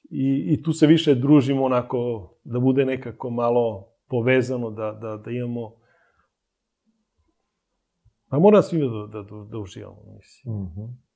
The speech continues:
Speaker 1: To, to je od uvek bilo.
Speaker 2: Koliko ti je ono vremenom, kako je sad i rasto broj zaposlenih, e, od eto tih nekih par do danas, e,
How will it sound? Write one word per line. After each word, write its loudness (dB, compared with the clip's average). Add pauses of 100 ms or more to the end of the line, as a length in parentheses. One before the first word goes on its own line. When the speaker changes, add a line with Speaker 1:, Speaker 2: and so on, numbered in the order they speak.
(120)
Speaker 1:
To, -4 (1160)
to -6
je -2
od -6
uvek -6
bilo. -12 (1120)
Speaker 2:
Koliko -2
ti -6
je 2
ono 0
vremenom, 2
kako -2
je 2
sad 0
i 0
rasto 4
broj 2
zaposlenih, -2
e, -20 (1800)
od -4
eto -4
tih -8
nekih -8
par 6
do -6
danas, -6
e, -20